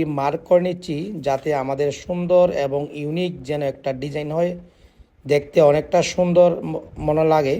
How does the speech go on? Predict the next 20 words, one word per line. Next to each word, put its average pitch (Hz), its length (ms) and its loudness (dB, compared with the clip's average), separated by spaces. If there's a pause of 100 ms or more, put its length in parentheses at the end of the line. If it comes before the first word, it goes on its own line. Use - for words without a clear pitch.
(260)
দেখুন, 139 300 0
আমরা 139 220 0
প্রথমে 156 440 -2 (680)
ড্যামেজের 165 460 4
চারপাশে 156 500 4 (160)
একটা 151 160 0 (120)
মার্ক 143 260 2
করে 175 120 6
নিচ্ছি। 170 320 -4 (680)
মার্ক 180 280 4
করার 185 280 6 (120)
পর 165 180 6 (160)
আমরা 151 300 -2
এখানে 156 240 0 (120)
হ্যান্ডেলের 156 500 0
সাহায্যে 151 460 -2 (160)
ডিজাইন 143 280 -4
করা 147 220 0
শুরু 139 240 -6
করব। 139 240 -6